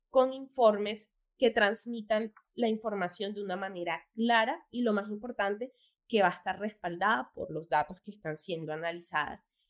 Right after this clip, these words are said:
Esta mejora en la comunicación, tanto interna como externa, facilita la colaboración entre los diferentes equipos.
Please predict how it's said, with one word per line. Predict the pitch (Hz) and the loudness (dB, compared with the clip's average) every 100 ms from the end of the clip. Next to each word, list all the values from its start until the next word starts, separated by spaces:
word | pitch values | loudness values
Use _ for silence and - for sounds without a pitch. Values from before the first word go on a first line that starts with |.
| _ _ _ | _ _ _
Esta | - 277 294 | 2 2 2
mejora | 330 339 - 269 240 | 4 4 4 2 4
en | 226 | 2
la | 214 208 | 0 -4
comunicación, | 208 208 208 208 180 180 - 214 190 175 170 _ _ _ _ - | -8 -4 -4 -2 -2 -2 -2 2 4 2 0 _ _ _ _ -2
tanto | 190 202 208 | 0 0 -2
interna | 185 180 202 202 196 156 - | -6 -2 2 2 2 -8 -6
como | 190 185 | -8 -6
externa, | 175 - - - 202 196 170 151 _ _ _ _ _ _ _ _ - | -8 -8 -8 0 2 2 -2 -6 _ _ _ _ _ _ _ _ 4
facilita | 226 220 220 214 214 208 - _ _ | 4 4 0 2 2 2 2 _ _
la | - 208 190 | 6 8 6
colaboración | 208 196 180 175 170 247 277 240 | -2 -4 -2 -2 -2 -2 -2 -4
entre | 208 190 175 | -8 -4 -4
los | 160 | -6
diferentes | 160 160 143 143 147 - | -8 -6 -6 -8 -16 -18
equipos. | - 170 - - | -6 -6 -6 -18